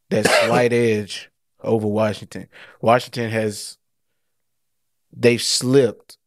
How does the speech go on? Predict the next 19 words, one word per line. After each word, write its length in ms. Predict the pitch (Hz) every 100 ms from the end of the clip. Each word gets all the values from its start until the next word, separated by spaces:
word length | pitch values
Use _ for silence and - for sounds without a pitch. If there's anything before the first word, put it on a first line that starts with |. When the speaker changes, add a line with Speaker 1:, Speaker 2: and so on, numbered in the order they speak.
| 120
Speaker 1:
and 200 | 113 110
they've 240 | 113 104 104 - - _ _ _ _ -
barely 360 | 143 147 139
been 280 | 120 127 120
winning. 320 | 120 104 69 - _ _ _ _
Speaker 2:
Mm-hmm. 300 | 98 92 92 101 - _ _
Speaker 1:
Like, 380 | - 110 110 - _ _ _ _ _
whether 280 | - 113 110
it's, 160 | 113 110
like, 240 | 110 107 - - _ _ _ -
final 320 | - 117 110
drives, 880 | 101 131 131 127 123 123 120 - - _ _ _ _ _ _ _
uh, 400 | 107 107 104 101
final, 580 | 101 - 113 110 107 104
final 340 | - 113 110 104
possessions, 1000 | - 107 117 131 127 131 120 123 123 - _ _ _ _ -
whatever. 760 | 107 120 123 131 123 123 120 123
Like, 300 | 113 104 101
they, 360 | 113 110 104